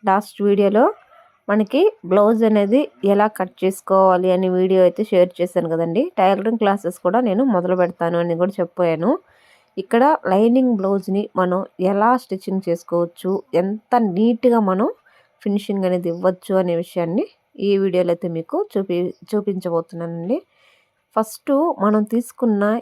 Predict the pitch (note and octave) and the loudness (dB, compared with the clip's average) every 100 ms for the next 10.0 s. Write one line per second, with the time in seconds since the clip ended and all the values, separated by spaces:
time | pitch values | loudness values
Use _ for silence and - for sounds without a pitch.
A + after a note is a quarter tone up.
0 | - G3+ A3+ G3 F#3+ G3+ A3+ A#3 G3+ F#3+ | -4 -2 0 2 2 2 0 -2 0 -2
1 | F#3 A#3+ C4+ - F#3 F#3+ F#3+ A3 F3 F#3 | -2 -6 -8 -6 -6 -4 -4 -2 0 0
2 | A3 G#3+ F3+ E3+ - E3 D#3+ D#3+ B3 F#4+ | 0 0 0 -2 -6 -6 -4 -4 -4 -6
3 | _ _ _ _ G3 A3 A#3 B3+ B3 E4+ | _ _ _ _ -2 2 4 4 2 2
4 | B4 _ - G#3+ G3+ G3 A#3 B3 B3 C4+ | -2 _ -6 -2 2 2 2 4 4 4
5 | B3 G#3+ A#3+ A#3+ _ C4+ C4+ A3+ G3+ A#3 | 4 4 2 0 _ -2 2 2 2 0
6 | A3 A3 F3+ G#3 - G3+ F3+ D#3+ E3 G3 | 0 0 -2 -2 -8 -4 -2 -2 -2 -2
7 | F4+ - _ _ - F#3+ G#3 C4 G#3+ G3 | -4 -6 _ _ -6 -2 2 0 0 0
8 | A3 A3 G3 - - B3 B3 A3 A3 G3+ | 0 0 -4 -4 0 0 0 -2 0 0
9 | G3 G3+ G3+ G3+ G3+ F3+ F3 C4+ A4 | -2 0 0 2 0 -2 -2 0 -2